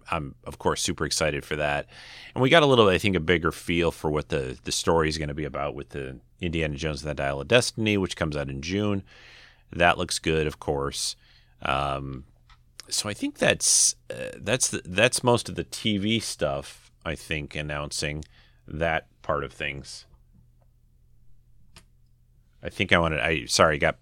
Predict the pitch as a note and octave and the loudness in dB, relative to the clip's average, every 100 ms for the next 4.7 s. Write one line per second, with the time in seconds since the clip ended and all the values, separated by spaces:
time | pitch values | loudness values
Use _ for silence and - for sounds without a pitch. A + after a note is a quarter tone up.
0 | - F#2+ E2 - E2 D#2+ - D2 D#2+ D#2 | -4 -2 -2 0 0 0 -4 -6 -6 -6
1 | D2+ D2+ - E2 D#2+ D2+ D2+ D2+ - D#2+ | -6 -8 -8 -6 -6 -6 -8 -8 -4 -2
2 | D2+ C#2 - - - - - _ - G2 | -2 -6 -10 -20 -20 -20 -20 _ 2 4
3 | F2+ E2 D2+ D#2+ C#2 D#2+ E2 D#2 C#2+ - | 6 4 4 0 0 2 2 2 0 -4
4 | D#2 C#2+ - D2 C#2+ C#2+ | -4 -4 -6 -4 -2 -4